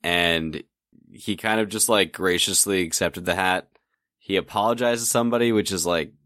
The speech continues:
kind of weird for him, and he just kind of has the hat, like, is it, is it, is it malleable?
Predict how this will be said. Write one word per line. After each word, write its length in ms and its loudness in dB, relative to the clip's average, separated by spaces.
kind 500 0
of 200 -2
weird 420 2
for 180 0
him, 540 2
and 1040 0
he 220 -4
just 160 -4
kind 160 0
of 80 0
has 320 2
the 120 0
hat, 420 0
like, 320 -2
is 180 2
it, 160 -4
is 160 2
it, 260 0
is 160 2
it 120 2
malleable? 800 2